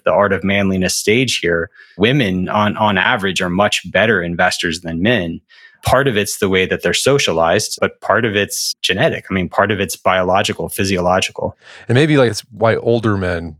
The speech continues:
Speaker 2: do better too, like, like a Warren Buffett type. Like, he's probably not, doesn't have the testosterone levels of a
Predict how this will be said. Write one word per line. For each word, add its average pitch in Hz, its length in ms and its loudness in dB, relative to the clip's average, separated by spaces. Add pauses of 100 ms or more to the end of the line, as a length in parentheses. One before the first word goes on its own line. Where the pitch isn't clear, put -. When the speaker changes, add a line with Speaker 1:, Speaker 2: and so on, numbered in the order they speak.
Speaker 2:
do 95 140 0
better 90 240 0
too, 92 200 -2
like, 90 160 -2 (120)
like 101 220 0
a 101 60 2
Warren 101 320 0
Buffett 101 340 0
type. 85 240 -6
Like, 85 160 -8
he's 113 240 -8
probably 131 240 4
not, 110 220 0 (180)
doesn't 127 200 2
have 123 120 6
the 107 80 4
testosterone 104 600 2
levels 85 340 -6
of 82 100 -8
a 80 180 -4